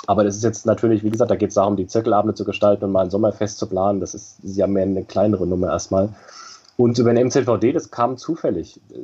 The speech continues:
Es gab da vor einigen Jahren eine Gruppe, die sich über die Jugendarbeit ausgetauscht hat. Also alle Jugendbeauftragten aus den Ortszirkeln zusammengekommen in Frankfurt und haben über Jugendarbeit gesprochen im M Z V D und was man da verbessern könnte.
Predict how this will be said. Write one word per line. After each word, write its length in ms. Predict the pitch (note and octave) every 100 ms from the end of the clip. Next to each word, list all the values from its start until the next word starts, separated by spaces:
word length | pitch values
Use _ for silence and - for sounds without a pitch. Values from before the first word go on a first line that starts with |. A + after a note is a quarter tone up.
| A2+
Es 160 | - -
gab 280 | G2+ G#2 -
da 160 | G#2
vor 500 | G#2 - A2 G#2 G2
einigen 320 | G#2 G#2 A2
Jahren 380 | F#2+ F2+ A2 A2+
eine 220 | F2 G#2
Gruppe, 280 | G#2 B2 A#2+
die 80 | G#2+
sich 240 | G2+ G#2
über 160 | G2+ G2+
die 220 | G2 F#2
Jugendarbeit 480 | G2 C#3+ C#3+ A2+ A#2+
ausgetauscht 580 | - B2 A#2+ B2+ B2+ -
hat. 140 | -
Also 180 | F#2+ G2
alle 180 | - F#2+
Jugendbeauftragten 840 | F#2+ C3 B2+ - B2 - A2+ A2+
aus 140 | G#2+ G#2
den 100 | G2+
Ortszirkeln 540 | G#2+ G#2+ A#2+ A2+ G#2
zusammengekommen 640 | A2 F#2+ G#2+ A#2 A2+ A2 G#2
in 40 |
Frankfurt 520 | - G#2+ A2 A2+ G#2
und 80 | G2
haben 340 | G2+ G2+ G2+
über 180 | - G2+
Jugendarbeit 560 | F#2+ A#2 C3 - G#2+ G#2+
gesprochen 380 | G2+ - G#2+ G2+
im 100 | E2+
M 120 | G#2
Z 160 | A2 G#2+
V 120 | F#2
D 180 | G2+ B2
und 120 | A2
was 160 | -
man 120 | A2 G2
da 80 |
verbessern 420 | F#2 - G2+ B2 B2
könnte. 320 | B2 A#2+